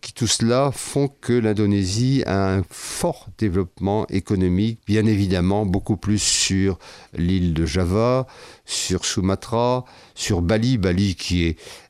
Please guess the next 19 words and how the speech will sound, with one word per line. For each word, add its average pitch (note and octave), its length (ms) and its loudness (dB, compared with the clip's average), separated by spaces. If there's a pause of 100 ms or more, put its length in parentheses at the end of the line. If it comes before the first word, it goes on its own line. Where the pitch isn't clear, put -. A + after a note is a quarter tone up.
(120)
à G2+ 120 -2
peine G#2+ 400 2
maintenant G2 400 2
une F#2+ 100 2
île F2+ 140 2
indonésienne, F#2 580 2
sauf F#2 260 -2
pour - 200 -4
ses D2+ 800 0
coutumes, F#2+ 720 0
euh, D#2 920 0
religieuses, E2+ 760 0
mais E2 220 0
qui - 240 -6
est D#2+ 120 -6
très, - 200 -4
très G#2+ 220 -2
européenne, E2 680 0 (140)
européanisée. G2+ 1900 0